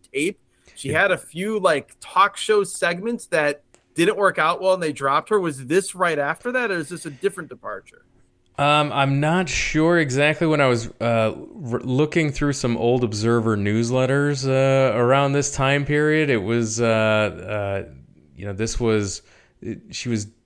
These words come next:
Speaker 2: transitioning to, from being a manager to now
Speaker 1: That's
Speaker 2: broadcaster.
Speaker 1: that's what it is. I'm looking at it right now. And yes, her brief, brief run in W W F was in nineteen eighty-seven.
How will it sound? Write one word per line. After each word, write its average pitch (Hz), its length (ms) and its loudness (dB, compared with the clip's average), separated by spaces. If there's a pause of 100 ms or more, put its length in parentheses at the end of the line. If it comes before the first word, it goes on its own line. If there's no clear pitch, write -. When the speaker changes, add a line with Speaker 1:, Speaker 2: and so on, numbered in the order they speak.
Speaker 2:
transitioning 135 760 0
to, 127 200 -2
from 117 200 -4
being 110 220 0
a 98 40 0
manager 117 680 0
to 113 160 -6
now 104 540 0
Speaker 1:
That's 107 120 -10
Speaker 2:
broadcaster. 120 960 2
Speaker 1:
that's 147 420 0
what 143 160 0
it 127 100 -2
is. 123 140 -4
I'm 131 140 -4
looking 139 300 -2
at 127 120 0
it 123 100 -4
right 127 280 -2
now. 120 160 -2
And 117 80 -6
yes, 120 160 -6
her 139 100 -4
brief, 139 540 -2
brief 147 400 -2
run 139 180 2
in 127 140 -4
W 139 240 0
W 127 260 -2
F 123 120 -8
was 123 120 -10
in 123 80 -6
nineteen 127 400 -6
eighty-seven. 123 760 -4